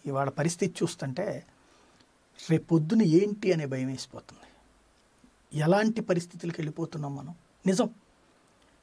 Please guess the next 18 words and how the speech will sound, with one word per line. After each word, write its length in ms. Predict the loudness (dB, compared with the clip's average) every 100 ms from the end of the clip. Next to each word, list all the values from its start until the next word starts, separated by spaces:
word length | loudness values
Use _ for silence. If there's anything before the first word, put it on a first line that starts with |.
| -8
ఒక 380 | -4 0 0 -2 -10 _ _ _ _
సోషల్ 480 | -4 4 4 4 2
డిస్టెన్స్, 640 | 2 -2 -4 -6 -6 -12 -18 _ -6
ఒకళ్ళకొకళ్ళకి 800 | -2 2 2 2 0 0 0 -2
దూరంగా 560 | -2 2 4 4 2 0
ఉండటం 380 | -2 -6 -10 -18 _ -2
అనే 200 | 2 2
సిస్టమ్ 460 | 0 -6 -2 0 0
నుంచి 300 | 0 -4 -6
ఇప్పుడు 420 | -4 -6 -6 -10 -14 _ _ _ _ _ _ _ _ -10
భద్రత 600 | 2 2 4 2 2 4
లేని 340 | 6 6 4
బ్రతుకుల్లోకి 600 | 2 -2 -6 -4 -4 -4
వచ్చేసాం. 400 | -8 -12 -14 -12
ఇప్పుడు 320 | -14 -6 -6 -6 -10 _ -2
ఇవాల్టి 420 | 2 4 4 2
రోజున 340 | 0 0 0 -2
నిన్న 320 | 0 -2